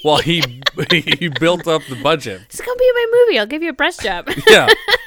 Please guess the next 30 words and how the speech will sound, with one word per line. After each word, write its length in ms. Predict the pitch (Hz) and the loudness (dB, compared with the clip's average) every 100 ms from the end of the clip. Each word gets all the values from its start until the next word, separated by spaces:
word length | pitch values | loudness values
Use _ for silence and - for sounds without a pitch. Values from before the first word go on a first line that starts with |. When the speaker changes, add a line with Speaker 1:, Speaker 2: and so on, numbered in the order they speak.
| - 494 - 494 - 480 - - - | -6 -6 -6 -8 -6 -10 -10 -14 -14
Speaker 1:
I'm 160 | - | -20
sure 200 | - 127 | -12 -12
someone 320 | - 110 95 | -10 -12 -12
would 100 | 92 | -16
have 80 | 85 | -18
taken 240 | - 87 85 | -20 -20 -14
him 80 | |
up 160 | 165 165 | -12 -12
on 120 | 76 | -14
that. 180 | - 76 _ _ _ _ _ - _ _ _ _ _ _ _ _ _ _ _ _ - | -18 -20 _ _ _ _ _ -20 _ _ _ _ _ _ _ _ _ _ _ _ -8
Apparently, 480 | 131 202 220 190 170 | 2 2 2 -2 -6
director 380 | 160 160 160 131 | -2 -4 -4 -8
Peter 260 | 165 151 | -6 -8
Collinson 540 | - 139 143 127 113 107 | -8 -6 -4 -6 -8 -10
was 120 | 101 | -12
especially 480 | 101 - 147 131 110 | -10 -8 -8 -8 -6
harsh 460 | 120 120 110 - _ _ _ - | -4 -4 -6 -14 _ _ _ -12
on 160 | 101 | -12
child 320 | - 120 117 | -8 -6 -6
actor 280 | 113 113 104 | -6 -8 -8
Ricky 240 | 107 120 101 | -10 -10 -12
Schroeder, 520 | - 127 120 104 107 _ _ _ _ | -8 -4 -4 -6 -12 _ _ _ _
and 240 | 104 98 107 | -16 -12 -8
William 220 | 131 113 | -6 -6
Holden 300 | 127 120 107 | -8 -10 -10
quickly 320 | - - 117 | -10 -8 -10
came 240 | - 127 117 | -8 -8 -8
to 60 | |
his 100 | 104 | -12
defense. 500 | - - 139 117 - | -14 -12 -10 -10 -12